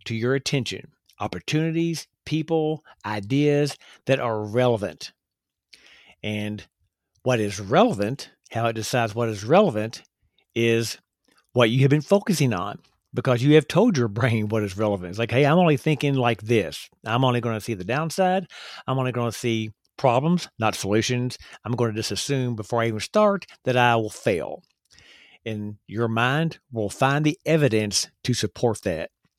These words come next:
Now listen, conversely, the opposite is true, okay? If you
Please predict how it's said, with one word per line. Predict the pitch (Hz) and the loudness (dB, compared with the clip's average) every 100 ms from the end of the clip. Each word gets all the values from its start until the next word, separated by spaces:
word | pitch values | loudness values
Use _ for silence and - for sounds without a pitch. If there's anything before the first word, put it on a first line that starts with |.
| _ _ _ - - | _ _ _ -20 -10
Now | 113 | 0
listen, | 120 131 95 78 _ - | 4 4 0 -10 _ -14
conversely, | 110 107 139 - 98 101 _ _ _ _ _ _ - | -6 -2 -2 -2 -4 -6 _ _ _ _ _ _ -2
the | 120 | 2
opposite | 127 - 113 | 2 0 -4
is | 107 | -2
true, | 120 87 | -2 -2
okay? | 87 117 123 123 _ - | -2 -2 -2 -4 _ -8
If | 123 139 143 123 | 0 0 0 -2
you | 120 101 92 | -2 -2 -4